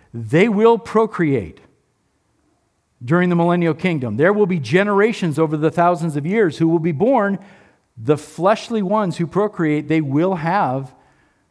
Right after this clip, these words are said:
Adam's sin nature. That leads us to the story at the very end, which we're not doing today. Adam, write that down. We're not doing that today. But of those flesh and blood human beings, there will be great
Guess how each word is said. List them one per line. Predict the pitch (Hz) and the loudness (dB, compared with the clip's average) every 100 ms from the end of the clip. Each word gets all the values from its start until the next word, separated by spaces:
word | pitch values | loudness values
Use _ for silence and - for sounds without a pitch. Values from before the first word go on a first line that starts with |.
| _ _ _ 131 | _ _ _ -4
Adam's | 135 139 135 | -2 -2 -4
sin | - 135 | -4 -4
nature. | 127 117 - 87 92 _ _ _ _ _ _ _ _ _ _ _ _ _ _ _ _ _ 117 | -2 -4 -8 -16 -18 _ _ _ _ _ _ _ _ _ _ _ _ _ _ _ _ _ -6
That | 131 139 | -4 -2
leads | 151 165 127 | -2 -2 -2
us | 147 - | -6 -6
to | - 147 139 135 - - | -4 -2 -2 -4 -8 -16
the | |
story | 120 - 147 143 | -14 -4 -2 0
at | 139 | -2
the | |
very | 139 139 139 | 0 0 2
end, | 151 160 | 0 0
which | 135 - | -4 -4
we're | 139 | -2
not | 143 175 165 | -2 -2 -2
doing | 220 233 180 | 0 0 0
today. | 147 135 127 143 170 - _ _ _ _ _ _ _ | -2 0 0 -2 -6 -14 _ _ _ _ _ _ _
Adam, | 107 120 127 | -8 -4 -4
write | 135 | -4
that | 151 139 | -4 -2
down. | 139 131 139 _ - _ _ _ _ _ _ - - - _ _ _ _ - | -2 -4 -8 _ -20 _ _ _ _ _ _ -20 -20 -20 _ _ _ _ -8
We're | |
not | 110 139 | -4 -2
doing | 160 196 | 0 0
that | 165 139 | 2 0
today. | 123 117 107 110 - _ _ _ _ _ _ _ | -2 -2 -2 -4 -10 _ _ _ _ _ _ _
But | 117 170 180 | 0 0 2
of | 185 196 | 0 4
those | 220 214 | 2 2
flesh | - 208 208 - | 0 0 0 0
and | 190 | 0
blood | 175 190 160 | 2 2 2
human | 196 185 160 | 0 0 0
beings, | 190 240 190 180 | 0 0 -2 -2
there | 175 | -2
will | 170 | -2
be | 160 | -2
great | 139 156 170 | -2 0 0